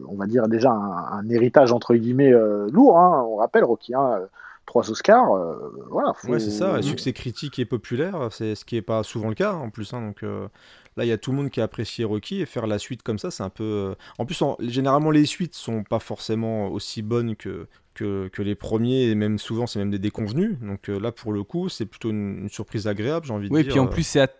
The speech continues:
Speaker 3: c'est attendu, là où, euh, tu peux toujours
Speaker 2: Oui,
Speaker 3: jouer
Speaker 2: c'est
Speaker 3: sur un effet
Speaker 2: attendu.
Speaker 3: de surprise sur le premier, euh, sur le deuxième, quand c'est un succès comme celui-là, tu sais que t'es attendu, donc du coup t'as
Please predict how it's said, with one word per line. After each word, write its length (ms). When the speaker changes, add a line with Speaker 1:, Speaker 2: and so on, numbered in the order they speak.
Speaker 3:
c'est 220
attendu, 540
là 220
où, 280
euh, 60
tu 200
peux 180
toujours 320
Speaker 2:
Oui, 60
Speaker 3:
jouer 200
Speaker 2:
c'est 80
Speaker 3:
sur 140
un 80
effet 100
Speaker 2:
attendu. 140
Speaker 3:
de 40
surprise 440
sur 160
le 40
premier, 480
euh, 180
sur 160
le 80
deuxième, 480
quand 140
c'est 140
un 220
succès 380
comme 180
celui-là, 380
tu 140
sais 180
que 80
t'es 80
attendu, 460
donc 180
du 120
coup 120
t'as 200